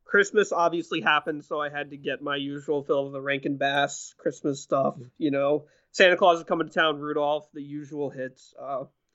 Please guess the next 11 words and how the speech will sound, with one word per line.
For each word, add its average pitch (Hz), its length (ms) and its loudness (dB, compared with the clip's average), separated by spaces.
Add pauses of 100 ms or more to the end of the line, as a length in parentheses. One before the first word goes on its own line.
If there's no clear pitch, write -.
(580)
rewatched 247 400 6
National 180 360 2
Lampoon 165 580 -2
for 202 100 -10
the 170 100 -8
first 165 320 -2
time 160 460 -4 (400)
in 156 240 -2
a 160 60 -6
few 160 220 -8
Christmases. 165 680 -4